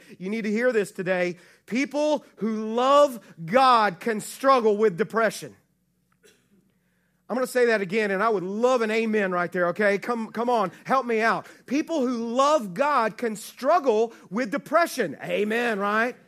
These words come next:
I mean, people that love God can battle with this. You say, "I don't know about that, Bart." I'm gonna show you. I'm gonna show you in God's word, okay? And, and I,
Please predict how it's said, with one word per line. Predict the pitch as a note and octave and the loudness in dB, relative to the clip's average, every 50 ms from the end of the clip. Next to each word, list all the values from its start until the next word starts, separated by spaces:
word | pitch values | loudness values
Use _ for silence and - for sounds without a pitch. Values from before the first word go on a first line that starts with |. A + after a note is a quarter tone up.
| _ _ _ _ _ _ _ _ _ _ _ _ _ _ _ _ | _ _ _ _ _ _ _ _ _ _ _ _ _ _ _ _
I | - | -6
mean, | G#3+ A#3 F3+ | -6 -4 -4
people | - A#3+ D#4 D#4 D#4 | -4 -6 -6 -6 -4
that | D4+ C4+ G#3+ | -6 -6 -6
love | A3+ A#3 B3 G#3+ D#3 | -6 -10 -12 -12 -12
God | A#3 A#3+ C#4+ D4+ G#3 | -12 -10 -10 -10 -10
can | - A3 G3+ | -8 -10 -8
battle | C#3+ F3 A#3+ C4 D#4+ E4+ E4 | -6 -6 -6 -4 -4 -4 -4
with | C#4 C4 A#3 D#3+ | -4 -4 -6 -4
this. | F3 G3+ E3 C#3+ - - - - - _ _ _ _ _ _ _ _ _ | -4 -6 -6 -6 -10 -16 -18 -18 -20 _ _ _ _ _ _ _ _ _
You | - - | -14 -10
say, | F3+ | -8
"I | E3+ G3 | -8 -6
don't | A#3 B3+ C4 | -6 -4 -4
know | C4+ B3+ | -4 -4
about | A3 G#3+ G3 F#3 F#3+ | -2 -4 -4 -4 -4
that, | F#3 F3+ D#3 | -6 -6 -4
Bart." | F3+ F#3+ F3+ D#3+ | -4 -6 -4 -4
I'm | G#3 | -6
gonna | A#3 F#3+ | -8 -8
show | - - G#3 G#3+ | -10 -10 -8 -8
you. | F3+ C#3 A#2+ - _ _ _ _ _ _ _ _ - | -8 -10 -12 -16 _ _ _ _ _ _ _ _ -10
I'm | F#3+ | -6
gonna | A3+ G#3+ | -6 -6
show | G#3 - - A#3+ B3 C#4 | -6 -4 -2 -2 -2 -2
you | C#4+ C4+ D4 | -2 -4 -6
in | C#4+ C4 A3+ | -6 -6 -2
God's | A3 A3+ G#3+ G#3+ G#3 E3 E3+ | -2 0 0 -2 -4 -6 -4
word, | F3 G#3 G#3+ A3 A3 G#3 F#3 F3 | -4 0 0 2 0 0 -2 -4
okay? | F3 - F#3+ G3 G3 G3 A3 A#3 A#3 - _ _ _ _ _ _ _ _ _ _ _ | -6 -4 -2 -2 0 0 -2 -4 -6 -14 _ _ _ _ _ _ _ _ _ _ _
And, | - A#3 B3 - | -4 -4 -2 -2
and | - B3 B3 A3+ | -2 -4 -4 -2
I, | A3+ B3 A3 | -4 -4 -4